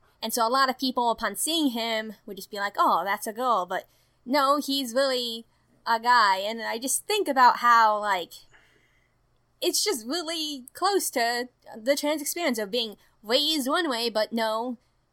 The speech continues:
in truth, I'm actually this. And, like, I just think about that and I'm like, and it's funny too because, uh, he ended up dating the character of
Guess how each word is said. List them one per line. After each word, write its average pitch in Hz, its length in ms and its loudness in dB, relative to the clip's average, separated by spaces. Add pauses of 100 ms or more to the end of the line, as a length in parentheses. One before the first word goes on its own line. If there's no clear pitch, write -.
(120)
in 247 160 0
truth, 233 380 -4
I'm 208 260 2
actually 240 440 0
this. 240 500 2
And, 226 160 -2
like, 214 220 0 (120)
I 262 80 0
just - 180 -2
think 381 180 -2
about 240 260 4
that 247 60 0
and 240 100 -2
I'm 247 80 -6
like, 240 240 -6 (1700)
and 311 140 2
it's - 200 -4
funny 330 320 0
too 285 260 -2
because, 233 580 -2
uh, 208 300 4 (160)
he 254 160 -4
ended 277 120 0
up 277 100 -2 (100)
dating 269 560 -4 (460)
the 202 140 -10 (100)
character 269 680 -2 (680)
of 202 560 0